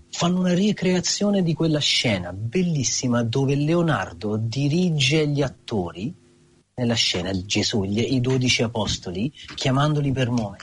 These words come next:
per nome, spiegandogli, ah, in che momento sono nella, nel, in que-, cioè, il, come una recita proprio, come un regista di teatro o di film, e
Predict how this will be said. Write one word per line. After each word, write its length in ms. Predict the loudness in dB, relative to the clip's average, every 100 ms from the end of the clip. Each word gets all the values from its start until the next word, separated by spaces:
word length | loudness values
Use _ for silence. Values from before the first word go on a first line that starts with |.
| -2 -2 -4 -4
per 120 | -2
nome, 240 | 0 0
spiegandogli, 1000 | 0 0 0 2 2 2 2 2 0 -2 -6 -18 -20 -20 -10
ah, 320 | 0 2 2 0 -4 -10 _ -4
in 120 | 0
che 160 | 2
momento 460 | 2 4 2 0 -2
sono 460 | -2 0 2 2 2
nella, 840 | 0 0 0 0 0 -2 -4 -8 -16 -16 -4
nel, 260 | 0 2 0
in 160 | -2
que-, 280 | -2 -2 -4 -6
cioè, 220 | -2 -2
il, 280 | -2 -6 -8 -8
come 180 | -2 2
una 160 | 2 2
recita 400 | 2 0 -2 0
proprio, 340 | -2 -2 -4
come 140 | -4
un 80 | -2
regista 480 | 0 -2 0 -2 -2
di 140 | -4 -2
teatro 480 | -2 -2 -2 0
o 240 | 0 0 -2
di 140 | -2
film, 380 | -2 -4 -4 -8 -12 -12 -8 -6 -4 -2
e 200 | 0 0